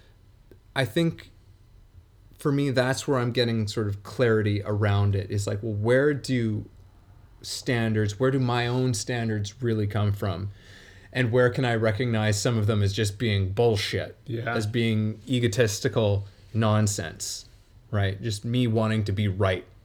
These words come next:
Speaker 1: you know, 'cause that can,
Speaker 2: Or,
Speaker 1: that, that's a
Speaker 2: or
Speaker 1: huge
Speaker 2: to
Speaker 1: trap.
Speaker 2: be like, "I want what I want."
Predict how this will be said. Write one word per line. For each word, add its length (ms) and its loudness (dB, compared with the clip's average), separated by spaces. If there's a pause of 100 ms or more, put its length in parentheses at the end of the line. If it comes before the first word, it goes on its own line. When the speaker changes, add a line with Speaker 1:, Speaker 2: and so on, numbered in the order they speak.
(260)
Speaker 1:
you 100 2
know, 300 2
'cause 140 -2
that 200 2
can, 280 -2 (680)
Speaker 2:
Or, 160 8
Speaker 1:
that, 180 6
that's 240 6
a 60 10
Speaker 2:
or 40 8
Speaker 1:
huge 280 0
Speaker 2:
to 100 4
Speaker 1:
trap. 180 4
Speaker 2:
be 40 6
like, 220 2
"I 140 -2
want 400 0
what 160 -4
I 60 -2
want." 420 -6